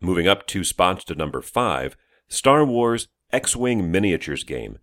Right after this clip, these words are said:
by Jason Little and published by Fantasy Flight Games, due at Gen Con this weekend. With a score of seven hundred forty-eight, that's a gain of fifty-six, and it beats out Clash of Cultures by eleven.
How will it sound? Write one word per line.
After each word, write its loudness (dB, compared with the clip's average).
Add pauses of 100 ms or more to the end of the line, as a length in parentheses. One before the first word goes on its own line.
(320)
by -10
Jason -2
Little 0
and -14
published -4
by -6
Fantasy -4
Flight -6
Games, -6
due 0
at -2
Gen 0
Con -4
this -4
weekend. -8 (580)
With -12
a -12
score 0
of -6
seven 0
hundred -4
forty-eight, -4 (320)
that's -18
a -18
gain 0
of -12
fifty-six, -6 (320)
and -8
it -10
beats -4
out -2
Clash -2
of -10
Cultures -2
by -8
eleven. -6